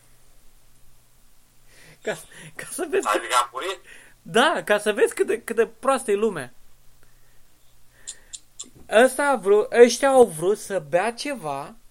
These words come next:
Speaker 1: și să se amețească, să... n-am, n-am, nu, nu, nu pot să înțeleg. Lumea la beție face prostii. Lumea care vrea să se îmbete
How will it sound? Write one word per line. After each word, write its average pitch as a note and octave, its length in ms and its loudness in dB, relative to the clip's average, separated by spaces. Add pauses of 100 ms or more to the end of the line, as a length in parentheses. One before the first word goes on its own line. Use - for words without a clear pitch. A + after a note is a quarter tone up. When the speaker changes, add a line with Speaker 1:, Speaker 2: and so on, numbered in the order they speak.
(640)
Speaker 1:
și - 180 -12
să C4 420 2
se - 260 -8
amețească, C4 760 -4
să... A3 500 -4 (1120)
n-am, A3+ 380 -10
n-am, C4 420 -10 (200)
nu, A#3 160 -12
nu, C4+ 360 -10
nu B3+ 120 -12
pot D4 240 -12
să D4+ 100 -14
înțeleg. D4+ 640 -10 (1300)
Lumea A#3+ 420 -2
la D4+ 140 -6
beție A3 720 -6 (340)
face A#3 560 -6
prostii. E3 680 -12 (340)
Lumea A#3+ 460 -6
care A3+ 300 -4
vrea F#3+ 500 -4
să E3+ 300 -10
se - 140 -10
îmbete E3 680 -6